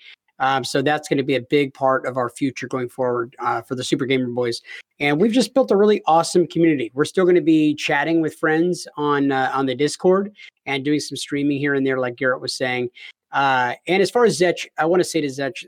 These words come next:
that, Zetch, you were fantastic. Thank you so much for coming on and being a part of this show. Uh, you really were a great voice, um,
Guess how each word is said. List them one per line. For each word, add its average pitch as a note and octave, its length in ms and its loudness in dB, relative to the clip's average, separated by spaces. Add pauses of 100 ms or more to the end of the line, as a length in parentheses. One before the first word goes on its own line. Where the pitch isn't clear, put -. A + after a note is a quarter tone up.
that, C3+ 180 -8 (240)
Zetch, F3+ 380 -2
you F#3 100 2
were F3 80 6
fantastic. C#3 760 -4
Thank F3+ 200 2
you C#3+ 60 -8
so D3+ 240 -2
much B2+ 400 -4 (400)
for D3 140 -2
coming C#3+ 340 -2
on C3+ 280 0
and A#2+ 100 -6
being B2+ 140 -4
a A#2+ 40 -6
part C3 200 0
of A#2+ 80 -2
this A#2+ 100 -4
show. B2 560 -4
Uh, C3 320 -4 (100)
you C#3+ 140 -2
really D#3+ 260 4
were C#3 380 2 (300)
a C#3 120 0
great D#3 460 0
voice, D3 560 0
um, B2 480 -10